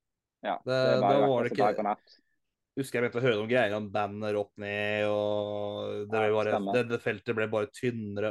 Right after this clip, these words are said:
Speaker 2: og tynnere og
Speaker 1: Ja.
Speaker 2: tynnere for hver kamp, og
Speaker 1: Ja,
Speaker 2: at det
Speaker 1: og
Speaker 2: var,
Speaker 1: det,
Speaker 2: eh,
Speaker 1: og de får
Speaker 2: ja.
Speaker 1: helt, skal jeg være helt ærlig, sånn som de holdt på å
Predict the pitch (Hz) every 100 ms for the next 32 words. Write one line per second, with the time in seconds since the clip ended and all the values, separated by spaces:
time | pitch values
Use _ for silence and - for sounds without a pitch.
0 | - - - 120 117 101 101 104 - 107
1 | 98 123 104 101 107 104 101 101 104 -
2 | 107 104 104 104 104 104 - _ _ _
3 | _ _ _ _ _ _ _ _ 110 104
4 | 113 117 117 117 120 117 113 110 104 98
5 | 92 76 - - _ _ _ - 120 127
6 | 135 127 120 127 - - 120 120 117 117
7 | 107 104 117 127 - 127 110 98 - 123
8 | 127 120 107 - 113